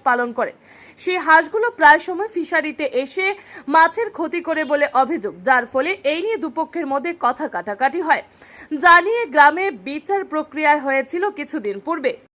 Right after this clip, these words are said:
তারই শত্রুতা জেরে ওয়াতির মিয়ার ফিশারিতে বিষ ঢেলে লক্ষাধিক টাকার মাছের পোনা মেরে ফেলেছে বলে অভিযোগ করছেন মাছ চাষি ওয়াতির মিয়া।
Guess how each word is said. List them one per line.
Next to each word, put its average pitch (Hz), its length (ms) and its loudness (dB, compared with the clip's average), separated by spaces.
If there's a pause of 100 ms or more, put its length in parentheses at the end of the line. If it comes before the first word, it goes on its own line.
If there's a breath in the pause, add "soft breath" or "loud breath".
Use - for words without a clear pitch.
(280)
তারই 403 340 10
শত্রুতা 349 560 6
জেরে 294 320 6
ওয়াতির 311 520 8
মিয়ার 302 300 6
ফিশারিতে 277 580 0
বিষ 277 380 -2
ঢেলে 247 240 2
লক্ষাধিক 262 540 0
টাকার 285 340 6
মাছের 262 420 2
পোনা 294 380 2
মেরে 285 260 2
ফেলেছে 262 440 0
বলে 247 180 0
অভিযোগ 247 480 -2
করছেন 233 440 0 (520)
মাছ 392 200 8 (120)
চাষি 294 380 8
ওয়াতির 226 440 6
মিয়া। 262 240 6